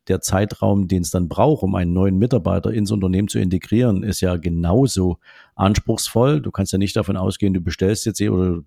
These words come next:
stellst jetzt jemanden ein und der ist von, erst von der ersten Minute an auf einer hundert Prozent Performance. Und das macht's natürlich am Ende des Tages so herausfordernd für viele. Aber ich will noch mal ein Thema mit aufgreifen und dann würde ich mit dir natürlich gerne noch über was ganz Spannendes sprechen, was in den nächsten Wochen ansteht.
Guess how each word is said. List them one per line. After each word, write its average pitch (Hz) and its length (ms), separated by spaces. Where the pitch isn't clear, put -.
stellst 98 300
jetzt 95 140
jemanden 95 280
ein 95 300
und 101 120
der 101 160
ist 98 80
von, 101 400
erst 117 240
von 107 100
der 113 100
ersten 117 200
Minute 107 400
an 92 220
auf - 120
einer 90 120
hundert 98 200
Prozent - 320
Performance. 95 540
Und 104 240
das - 200
macht's 104 240
natürlich 95 440
am 92 120
Ende 98 180
des 82 160
Tages 90 320
so 104 100
herausfordernd 87 720
für 98 120
viele. 90 380
Aber 98 160
ich - 140
will 147 200
noch 127 220
mal 113 420
ein 117 120
Thema 113 260
mit 104 160
aufgreifen 110 720
und 98 180
dann 98 140
würde 101 120
ich 87 80
mit 98 120
dir 101 60
natürlich 92 340
gerne 101 220
noch 98 140
über 90 200
was 90 160
ganz 95 160
Spannendes 95 340
sprechen, 101 380
was 85 140
in 90 60
den 87 100
nächsten 87 300
Wochen 85 180
ansteht. 95 420